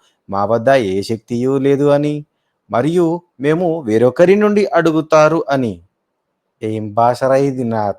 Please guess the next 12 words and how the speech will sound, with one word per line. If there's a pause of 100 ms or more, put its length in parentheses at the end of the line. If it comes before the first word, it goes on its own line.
(180)
స-, (220)
నీ. (720)
వారు
రాయిని
ఎత్తుకొని
నీటి
యందు
వేశారు. (480)
రాయి
నీటిలో
మునిగిపోయింది.
అలా